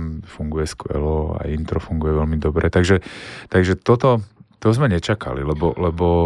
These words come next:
vždy sme, vždy sme ako keby tie nové skladby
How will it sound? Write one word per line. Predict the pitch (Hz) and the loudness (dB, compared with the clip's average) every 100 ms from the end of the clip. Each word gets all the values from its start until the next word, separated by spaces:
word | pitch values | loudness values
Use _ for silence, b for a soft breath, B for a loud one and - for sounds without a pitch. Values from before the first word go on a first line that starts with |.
| 85 | 2
vždy | 80 82 92 | 0 0 0
sme, | 92 92 85 80 B B B B B - - | 4 4 2 0 B B B B B -20 -18
vždy | - 82 82 | -6 -2 2
sme | 98 101 82 | 4 4 4
ako | - | 2
keby | 90 90 87 | 0 0 0
tie | 95 | 0
nové | 82 82 92 | 2 2 0
skladby | - - 78 78 78 78 | 0 0 0 0 -2 -2